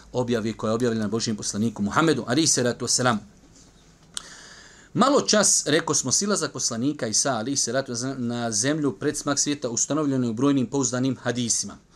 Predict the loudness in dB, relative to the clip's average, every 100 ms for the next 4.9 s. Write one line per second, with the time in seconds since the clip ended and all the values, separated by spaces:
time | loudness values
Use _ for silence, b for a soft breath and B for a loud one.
0 | B B B B B -2 -2 0 -4 -4
1 | -4 -2 -2 -2 -2 -2 0 0 0 -2
2 | -4 -6 -10 -20 -8 0 2 2 2 0
3 | 0 -2 -2 0 0 2 0 2 2 2
4 | 2 2 0 0 0 0 -2 -4 -6